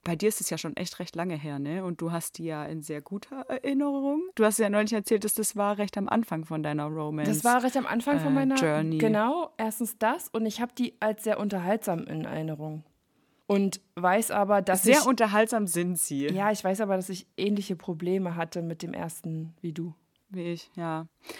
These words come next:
Speaker 1: Also, der erste, Kiss and Don't Tell, da geht's, <laughs> also das Buch startet. Das Mädel heißt Winnie und mit Nachnamen Berlin. Also Winnie Berlin, auch guter Name.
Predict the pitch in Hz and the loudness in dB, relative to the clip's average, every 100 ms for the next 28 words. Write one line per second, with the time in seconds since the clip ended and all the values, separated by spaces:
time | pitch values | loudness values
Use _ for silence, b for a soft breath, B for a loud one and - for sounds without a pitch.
0 | B B - 240 269 294 - _ _ 202 | B B 4 6 6 4 0 _ _ 0
1 | 226 220 269 - 285 277 285 _ _ _ | 2 4 4 2 2 4 2 _ _ _
2 | 247 - 214 165 160 202 208 302 - - | 2 2 2 0 0 2 2 2 -2 -4
3 | 202 185 196 185 - _ _ _ - 190 | -2 0 -2 -2 -8 _ _ _ -4 -2
4 | 180 147 - - - 180 - 170 - 208 | -4 -8 -14 -16 -6 -4 -4 -8 -8 -10
5 | - - 269 - - 175 160 226 - 339 | -10 -6 -6 -6 0 2 4 2 0 -4
6 | 381 - - 220 226 247 233 214 _ 202 | -6 -4 -2 2 4 6 4 2 _ 0
7 | 226 233 269 302 - 208 202 202 185 196 | 4 8 8 8 4 -2 -2 0 2 4
8 | 226 220 208 208 180 170 170 151 139 139 | 4 2 4 4 2 2 0 0 -2 -4
9 | - 175 175 180 214 214 156 160 196 302 | -4 -2 0 2 4 4 2 2 4 4
10 | - - 156 - 170 156 156 180 269 | 2 0 0 0 -2 0 0 0 -4